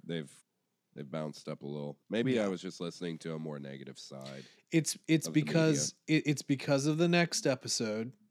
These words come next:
Speaker 2: the next episode, and then the
Speaker 1: Is that
Speaker 2: convert.
Speaker 1: the Jack Black episode?
Speaker 2: Yes. So
Speaker 1: Okay.
Speaker 2: that episode and then the convert,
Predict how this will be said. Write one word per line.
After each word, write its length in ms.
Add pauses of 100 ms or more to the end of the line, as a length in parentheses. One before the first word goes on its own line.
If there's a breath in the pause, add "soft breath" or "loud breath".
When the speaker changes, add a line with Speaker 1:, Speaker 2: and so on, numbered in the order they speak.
(160)
Speaker 2:
the 100
next 460
episode, 680
and 220
then 140
the 80
Speaker 1:
Is 60
that 60
Speaker 2:
convert. 640
Speaker 1:
the 60
Jack 300 (120)
Black 340
episode? 460 (320)
Speaker 2:
Yes. 440 (400 loud breath)
So 220
Speaker 1:
Okay. 100
Speaker 2:
that 320
episode 420
and 160
then 120
the 80
convert, 880